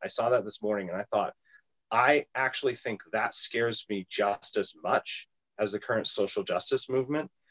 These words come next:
because we need to keep the things that are worth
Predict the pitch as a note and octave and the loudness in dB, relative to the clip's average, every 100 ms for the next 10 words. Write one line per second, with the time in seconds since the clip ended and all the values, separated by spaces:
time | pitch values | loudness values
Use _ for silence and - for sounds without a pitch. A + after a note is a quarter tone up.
0 | _ - A2+ - - C#3 B2 B2 A#2 A2+ | _ -10 -8 -6 4 4 6 -2 -2 -6
1 | G#2 - A#2+ G2 - - A#2 A#2 - G2+ | -8 -14 -8 -8 -6 -4 -4 -4 0 0
2 | D#2+ F2+ E2+ - _ _ F2 F#2 A#2+ A2+ | 2 0 0 -4 _ _ -4 4 6 4
3 | - - - | 2 -12 -14